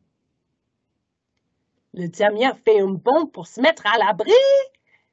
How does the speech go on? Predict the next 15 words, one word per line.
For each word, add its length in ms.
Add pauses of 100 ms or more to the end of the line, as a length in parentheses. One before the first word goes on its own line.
(1300)
sous 400 (220)
un 180
buisson 760 (180)
de 240 (180)
baies. 1040 (760)
Hmm. 540 (2750)
Ursa 380
termine 520
à 60
peine 220
sa 120
première 440
bouchée 420
de 100
baies 240